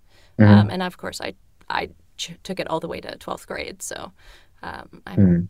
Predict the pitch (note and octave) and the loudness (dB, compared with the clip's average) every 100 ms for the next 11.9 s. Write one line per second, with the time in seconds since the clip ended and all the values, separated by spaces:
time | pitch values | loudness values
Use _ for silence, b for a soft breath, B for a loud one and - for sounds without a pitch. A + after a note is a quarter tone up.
0 | - F#3 F3 G3 F#3 F3+ F3+ F3 F3 F3 | -10 -12 -8 -8 -6 -8 -10 -10 -8 -10
1 | F3+ - C#4 G4+ A4 G#4 F#4 F4 E4 D#4 | -10 -8 -2 0 0 -2 -4 -4 -4 -4
2 | C#4+ B3+ B3+ - C#4 A3 - - - - | -6 -6 -10 -6 -4 -4 -8 -14 -10 -10
3 | - C#4 - A3 G3 G3 G#3+ F#3+ F#3+ E3+ | -8 -10 -10 -10 -8 -6 -6 -6 -8 -8
4 | E3 - - - - b b b b A3 | -10 -12 -12 -16 -20 b b b b -8
5 | C4+ C4+ - A3+ A3 G#3+ A#3 A3+ G#3+ G#3+ | -8 -8 -6 -4 -4 -6 -8 -6 -6 -8
6 | G#3+ A3 G3+ G3 G3 F#3+ F#3 - - _ | -8 -8 -10 -8 -6 -4 -6 -10 -14 _
7 | - G#3+ G#3 G3+ G3 - A#3 F#3+ F3 E3+ | -14 -12 -12 -12 -16 -14 -14 -12 -12 -10
8 | F3+ F#3 - - F3+ E3+ - _ _ - | -10 -12 -14 -12 -12 -12 -20 _ _ -14
9 | G#3 F#3 F#3 E3 E3+ F3+ F3+ G#3 F#3 - | -10 -8 -6 -8 -10 -16 -14 -14 -16 -18
10 | - - C#4 E4+ F4 D#4+ - C4+ A3+ - | -20 -12 -8 -6 -6 -8 -4 -4 -4 -6
11 | A3 - G3+ B3 A#3+ A#3+ - A#3+ A#3+ | -6 -4 -4 -2 -2 -4 -6 -8 -8